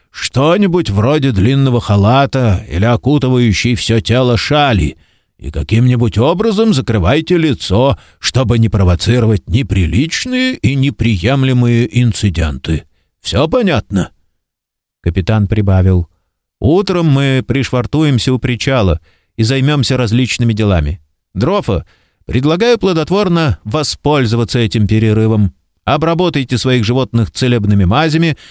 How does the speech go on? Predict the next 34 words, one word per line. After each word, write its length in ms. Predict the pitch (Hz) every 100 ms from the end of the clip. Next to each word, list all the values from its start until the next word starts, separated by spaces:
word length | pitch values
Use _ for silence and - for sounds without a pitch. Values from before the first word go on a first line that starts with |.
| - -
проследите 640 | 107 123 131 135 151 139
за 120 | 123
тем, 240 | 127 151
чтобы 280 | 139 - 120
у 40 | 120
них 200 | 139 -
не 160 | 127
было 160 | 135 135
никаких 460 | 120 117 110 147 -
ссадин, 520 | - - 143 143 143
царапин 480 | 110 110 131 123 120
и 60 |
язв. 440 | 101 95 90 - - _ _ _ -
Ежедневно 640 | 95 117 131 190 226 214
упражняйте 640 | 151 135 101 127 151 139
их 160 | 131 135
в 120 | 98
гавани. 540 | 95 117 113 110 110 - _ _ -
От 140 | 98
безделья 800 | 98 117 92 156 175 156 120 85
у 100 | -
червей 380 | 107 120 117 139
начинаются 580 | 131 113 127 127 117 -
закупорки. 720 | 110 120 135 107 92 95 82 _ _ _ _ _ -
Излечите 720 | 143 147 196 190 202 190 156
их 200 | 151 135
от 120 | 135
любых 340 | 127 135 135 -
инфекций 520 | 120 165 202 147 131
и 20 |
хорошенько 560 | 110 123 117 151 170 -
прочистите 640 | - 123 - 143 - 110 120
им 100 | 110
жабры. 440 | 95 82 78 76